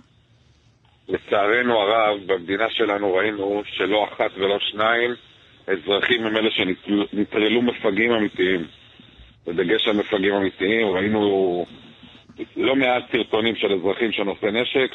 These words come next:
שהגיעו הרבה, שהיו, נכחו בסיטואציות של פיגועים, והצליחו לנצל את המ-, את המפגע, ובכך למנוע אסון גדול יותר. ולכן, אה,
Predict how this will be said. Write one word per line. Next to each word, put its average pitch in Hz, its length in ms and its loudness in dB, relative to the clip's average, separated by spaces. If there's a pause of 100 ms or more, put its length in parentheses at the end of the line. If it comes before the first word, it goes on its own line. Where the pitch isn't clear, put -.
(120)
שהגיעו 98 540 0
הרבה, 92 200 0 (160)
שהיו, 107 340 2
נכחו 117 440 -2
בסיטואציות 110 720 -2
של 98 120 -2
פיגועים, 117 520 0 (600)
והצליחו 120 380 -2
לנצל 113 400 0
את 104 60 -2
המ-, 92 280 -6
את 85 100 -10
המפגע, 107 760 0 (140)
ובכך 90 480 0
למנוע 101 400 0
אסון 101 240 -2
גדול 92 280 0
יותר. 82 240 -4 (960)
ולכן, 120 440 0 (320)
אה, 92 60 -2